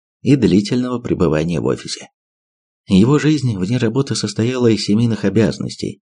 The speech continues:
нужно было заботиться о супруге и трёх дочерях.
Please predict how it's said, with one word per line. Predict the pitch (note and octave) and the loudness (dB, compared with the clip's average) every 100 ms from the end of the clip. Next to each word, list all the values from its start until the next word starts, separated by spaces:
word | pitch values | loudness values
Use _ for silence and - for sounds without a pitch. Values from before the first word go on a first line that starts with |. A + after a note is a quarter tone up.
| _ | _
нужно | - G2 F#2 F#2+ | 2 4 6 4
было | F2+ F2+ D#2+ | 4 4 2
заботиться | D#2 F2 E2 - C#2 | 2 2 0 -2 -2
о | |
супруге | A#1+ C#2+ - G2 B2+ C3 | -2 -6 -2 -2 0 -4
и | - B2 | -4 -6
трёх | - C#2 E2 | -2 -2 0
дочерях. | E2 - - - A#1+ - | -2 -4 -6 -8 -10 -14